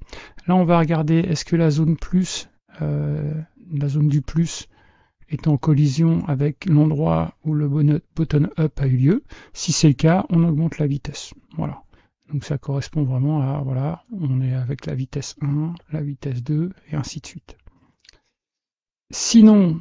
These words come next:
si c'est pas la zone plus, peut-être que c'est la zone moins. Donc on regarde, est-ce qu'on est en collision avec.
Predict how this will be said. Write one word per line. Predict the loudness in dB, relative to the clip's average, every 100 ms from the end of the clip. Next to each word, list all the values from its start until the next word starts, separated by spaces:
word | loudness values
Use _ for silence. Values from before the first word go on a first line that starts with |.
| -8
si | -10 -8 -6 -4 -2 -2
c'est | -2 -2
pas | 0 2 2
la | 2
zone | 4 2
plus, | 2 0 -2
peut-être | -4 -2 0 -2 -4
que | -8
c'est | -4 -2
la | -2 -4 -6
zone | -4 0
moins. | 2 2 2 -2 _ -8
Donc | -8 -6
on | -4
regarde, | -2 -2 -4 -8
est-ce | -12 -6
qu'on | 0 0
est |
en | 0
collision | -2 -2 0 2 2
avec. | 0 -2 -4